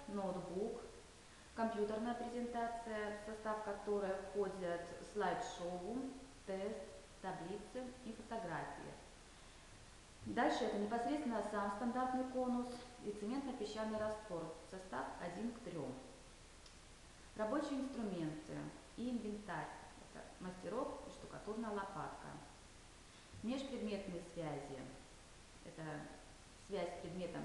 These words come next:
технология общестроительных работ, материаловедение и охрана труда. Форма работы – фронтальная и индивидуальная.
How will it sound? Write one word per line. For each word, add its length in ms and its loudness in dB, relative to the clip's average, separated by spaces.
технология 500 2
общестроительных 920 0
работ, 400 2
материаловедение 960 2
и 80 2
охрана 440 2
труда. 380 0
Форма 340 6
работы – 480 2
фронтальная 720 4
и 240 -2
индивидуальная. 880 0